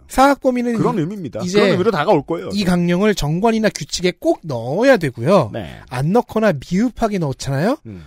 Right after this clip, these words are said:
Speaker 1: 그러면 관할 교육청이 시정명령을 내릴 수 있게 됩니다.
Speaker 2: 여전히 이걸 했다고 달라지는 건 없습니다. 제가 여러 번 말합니다.
Speaker 1: 근데
Speaker 2: 기분만 더럽습니다.
Speaker 1: 근데 굉장히 상징적이죠.
Speaker 2: 네. 왜냐하면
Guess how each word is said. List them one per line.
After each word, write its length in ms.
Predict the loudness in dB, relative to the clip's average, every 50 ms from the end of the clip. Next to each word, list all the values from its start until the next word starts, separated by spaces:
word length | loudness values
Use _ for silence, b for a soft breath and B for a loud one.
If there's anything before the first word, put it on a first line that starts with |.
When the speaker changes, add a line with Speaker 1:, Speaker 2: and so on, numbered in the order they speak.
| -20 B -6
Speaker 1:
그러면 240 | -4 -2 -2 -2 -2
관할 380 | -2 -4 -2 2 2 2 2 2
교육청이 380 | 0 -2 -2 0 -2 -2 -2 -2
시정명령을 720 | -2 -2 2 4 4 4 4 0 -2 -2 -2 -2 -4 -2
내릴 200 | 0 0 -2 -2
수 100 | -6 -8 -10
있게 160 | -10 -8 -6
됩니다. 380 | -6 -6 -6 -8 -12 -16 -20 _ _ _ 2
Speaker 2:
여전히 400 | 2 2 4 2 0 0 0 -2
이걸 260 | -2 4 4 4 4
했다고 260 | 4 0 -2 -6 -4 -4
달라지는 560 | -4 -2 0 0 0 0 -2 -4 -4 -4 -4
건 120 | -2 -2 -4
없습니다. 580 | -4 -6 -10 -12 -12 -10 -10 -12 -14 -14 -18 -8
제가 160 | -2 0 2
여러 160 | 4 4 4
번 140 | 4 4 2
말합니다. 480 | 2 0 0 -2 -8 -10 -10 -10 -10 -12 _ _ _
Speaker 1:
근데 180 | -10 -6 -2 0
Speaker 2:
기분만 500 | 2 4 4 4 2 4 4 4 4 4
더럽습니다. 580 | 2 -2 -2 -2 -2 -2 -6 -10 -12 -10 -8 -6
Speaker 1:
근데 120 | -6 -6
굉장히 320 | -6 -6 -4 -4 -2 -2 -2
상징적이죠. 640 | -2 -4 -4 -6 -6 -6 -8 -8 -10 -14 -18 -18 -20 -20 _ _ _ _
Speaker 2:
네. 400 | 0 2 2 2 0 -4 -8 -12 _ b b b b b
왜냐하면 680 | 2 4 4 4 0 -2 -2 -4 -6 -6 -6 -8 -12